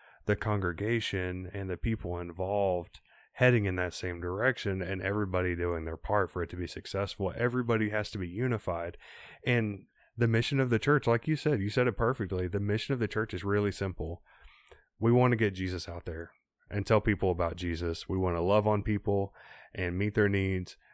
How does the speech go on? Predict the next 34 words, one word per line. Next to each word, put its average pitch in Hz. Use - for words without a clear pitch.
and 87
tell 101
'em 92
about 82
Jesus. 80
And 98
that's, 98
that's 95
why 92
the 104
church 110
is 90
there. 101
And 98
so 90
the 123
church 131
should 151
be 98
all 101
unified 98
behind 90
that. 87
We 127
talked 147
about 110
that 95
a 85
little 95
bit, 90
um, 95
back 95
in 90
episode 90